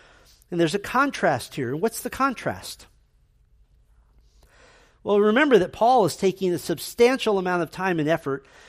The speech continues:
to explain the role of women in the church as related to the role of women in the home. We talked about that a lot last time. We saw last time that false teachers in the church were perverting the,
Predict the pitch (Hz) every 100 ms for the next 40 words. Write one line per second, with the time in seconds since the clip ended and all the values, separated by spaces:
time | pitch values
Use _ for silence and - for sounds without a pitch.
0 | - - 165 - - 202 220 214 165 170
1 | 190 233 277 175 175 196 202 220 180 170
2 | - 208 170 165 - 185 156 180 170 185
3 | 185 190 170 160 165 185 151 156 160 151
4 | 151 - 220 214 151 117 131 175 165 175
5 | 160 - 170 156 147 175 156 131 - 202
6 | 175 110 - - - - - - - -
7 | 160 247 220 208 220 - 233 240 170 -
8 | 202 208 - 220 165 196 170 160 - 208
9 | 233 175 165 151 175 123 135 190 208 226
10 | 196 147